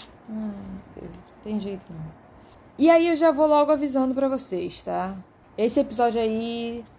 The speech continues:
deve ter aviso de gatilhos mil, tá?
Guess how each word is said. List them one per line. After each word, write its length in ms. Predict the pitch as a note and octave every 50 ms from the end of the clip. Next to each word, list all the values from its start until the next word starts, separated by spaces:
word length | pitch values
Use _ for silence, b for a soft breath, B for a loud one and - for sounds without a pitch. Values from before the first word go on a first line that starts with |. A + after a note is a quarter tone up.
| - - _ -
deve 260 | - F#3+ G3+ G#3 -
ter 120 | - A#3+ A#3
aviso 320 | A3+ A3 F#3+ G#3 G#3 G#3
de 100 | A3 A#3+
gatilhos 680 | A#3 A#3 A#3 A3+ - - - G#3 G#3 F#3+ A3 A3+ G#3 E3+
mil, 440 | F#3 G3 F#3+ F#3+ F#3+ F#3+ G3+ G3 G3 G#3+ G#3+ - - - - - - - - - - -
tá? 320 | - F#3 F3+ F3+ F#3+ G#3